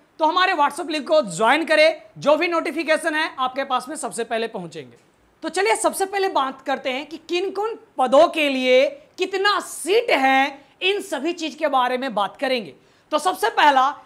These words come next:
टीचर्स के लिए जो निकले हैं, वो टोटल पद है आपका थर्टीन हंड्रेड थर्टी नाइन। बात करते हैं सीएचओ,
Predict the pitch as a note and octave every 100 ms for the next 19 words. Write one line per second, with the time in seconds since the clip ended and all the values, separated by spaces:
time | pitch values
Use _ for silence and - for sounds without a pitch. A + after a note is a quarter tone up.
0 | _ - G4 F#4+ A4 G#4+ - E4 D#4 D4+
1 | D4 C#4 C#4 C4 B3+ B3+ C4+ - - F#3+
2 | G#3+ D#4+ G#4 A4+ - - D4+ F#4+ G#4 -
3 | D4 C#4+ D4 C#4+ B3+ C4 C4+ B3+ B3+ B3+
4 | B3+ B3 C#4 E4+ - G#4 E4+ A#3+ B3+ B3
5 | B3 B3+ - - _ - C4+ - C#4 B3
6 | A#3+ C4 C#3 C3 _ _ _ _ E3+ B3+
7 | D#4 - G4+ - D#4+ D#4+ E4+ - F#4 A4
8 | G#4 E4